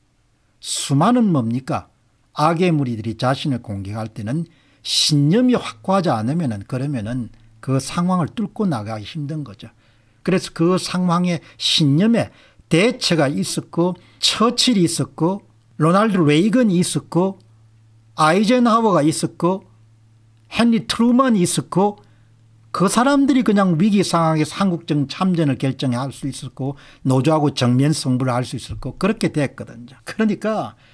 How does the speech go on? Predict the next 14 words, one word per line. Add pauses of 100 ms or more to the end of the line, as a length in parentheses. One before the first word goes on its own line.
(200)
신념의
인물은 (360)
윤석열
대통령은
신념의
인물은
아닌
것
같아요. (1040)
신념의
인물은. (380)
뭐
본인
입으로